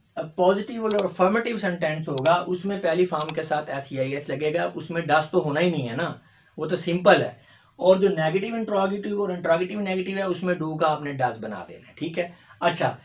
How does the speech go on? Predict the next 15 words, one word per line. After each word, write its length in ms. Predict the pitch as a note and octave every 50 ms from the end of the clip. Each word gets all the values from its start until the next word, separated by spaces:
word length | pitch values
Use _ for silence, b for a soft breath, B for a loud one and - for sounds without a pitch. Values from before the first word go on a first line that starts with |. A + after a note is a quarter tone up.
| b b b b -
एक 180 | - F3+ F3+ F3
ये 140 | E3+ F3 F#3
भी 140 | G3+ A3+ G3+
ख्याल 280 | - G#3+ F#3+ F#3+ G3
रखना 220 | G3 F#3 F3+ F#3 G3
है 60 | G3+
कि 120 | - G3
जब 200 | F3+ F3+ F#3 F#3+
फिक्रे 340 | F#3+ - F3+ - F#3 F3+ F#3+
में 260 | G3 G3+ G3 E3+ C3+ -
does 260 | - E3+ G3+ G#3 G#3
use 260 | G#3 G3 G3 G3 F#3
हुआ 180 | F#3 F3 F3 F3
हुआ 200 | F3+ D#3 C#3 C3+
है 180 | C#3+ D#3 D#3